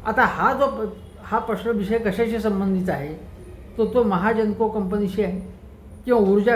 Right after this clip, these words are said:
खात्याशी संबंधित आहे. तर मग ऊर्जा मंत्री, ऊर्जा सचिव त्यांनी याची चौकशी करायला पाहिजे. पण काय होतं की प्रत्यक्ष पालकमंत्री सांगतोय ना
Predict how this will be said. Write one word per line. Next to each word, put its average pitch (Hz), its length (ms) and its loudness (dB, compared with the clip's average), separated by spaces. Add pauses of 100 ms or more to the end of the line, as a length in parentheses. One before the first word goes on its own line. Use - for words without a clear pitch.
खात्याशी 220 360 -2
संबंधित 196 540 -4
आहे. 160 160 -6 (600)
तर 254 60 2
मग 262 140 2
ऊर्जा 220 420 4
मंत्री, 220 440 0
ऊर्जा 202 440 2
सचिव 208 520 2 (160)
त्यांनी 240 240 0
याची 247 300 -2
चौकशी 262 400 -4
करायला 285 280 2
पाहिजे. 277 320 -2 (1200)
पण 226 120 4
काय 226 280 2
होतं 262 380 2
की 269 60 -8
प्रत्यक्ष 220 480 -4
पालकमंत्री 233 680 -2
सांगतोय 202 360 0
ना 185 220 0